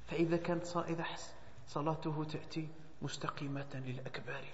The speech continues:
زكاته مستقيمة للأكبر، تعامله مع الناس فيه رعاية ل-، لنظر الله فيه ولشهادة الله إليه، إلى غير ذلك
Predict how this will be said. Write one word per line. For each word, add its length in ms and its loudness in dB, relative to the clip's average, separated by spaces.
زكاته 560 2
مستقيمة 680 -2
للأكبر، 540 -2
تعامله 560 6
مع 160 4
الناس 420 2
فيه 260 2
رعاية 500 6
ل-، 200 2
لنظر 380 6
الله 360 2
فيه 280 4
ولشهادة 640 2
الله 240 0
إليه، 500 4
إلى 160 4
غير 360 2
ذلك 260 -6